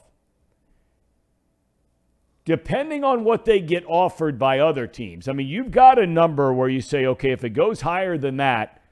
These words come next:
I'm not biting. But for me, there are three players that I would be having serious conversations with right now before the draft. And they are Hayden Hurst,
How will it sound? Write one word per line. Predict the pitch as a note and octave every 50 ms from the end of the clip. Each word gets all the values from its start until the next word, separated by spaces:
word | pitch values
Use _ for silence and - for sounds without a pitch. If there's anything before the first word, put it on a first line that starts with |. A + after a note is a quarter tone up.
| _ _ -
I'm | C#3+ C#3 C#3 C#3 C#3
not | C3+ C3+ C3 A2 G2
biting. | G2 C3 B2+ B2 - - - - _ _ _ _ _ _ _ _ _ _ _ _ _ -
But | G#3 G3+ -
for | - D3+ D3
me, | E3+ A3+ C4+ C#4
there | C4+ A3 F#3+ F3 E3
are | C#3+
three | - - - C#3 D3+ G#3 B3+ C4+ C4+ B3
players | - - - F#3 G3 G3 F3 B2+ G2 E2+ E2 D#2+ - - - - - - - - - _ _ - - - -
that | - D3 C#3 C#3+
I | E3+ A3+ C#4
would | C#4+ C#4 A3+
be | A#3+ A3+
having | G3 F#3 F#3+ E3+ D#3+ C#3+
serious | - - - F3 G3 A3 A#3 A#3 A3+ -
conversations | - - F3+ F3+ F3+ E3+ E3 - - E3+ E3+ D#3+ - - C#3+ C3 - A2
with | A#2+ B2+ B2 - -
right | G#2 G#2+ A2+ B2+ C#3+ F3+ G3 - - -
now | F#3 F#3+ F#3+ F3+ D#3+ B2+ G#2 F2 D#2+ D2+ - - - _ _ _ _ _ - A2+ G#2+
before | C3 D3 D3 - - - - - - E3+ F3+ F#3 F#3 F#3 F#3+ G3 G3 F#3
the | E3+ F3 F#3 E3+
draft. | C3+ C#3+ D#3 E3 D#3+ C#3 - - - - - - - - _ _ _ _ _ _ _ _ _ _ _ _ -
And | A#2+ B2+ C3+ C#3 B2+
they | D3+ D#3 D#3
are | D#3 D3+ D3+ D3+ C3+
Hayden | C3 D3 D3 C#3 C#3 C3+ C3
Hurst, | B2 A#2+ D3+ E3 G3+ A#3 A#3 - - - - -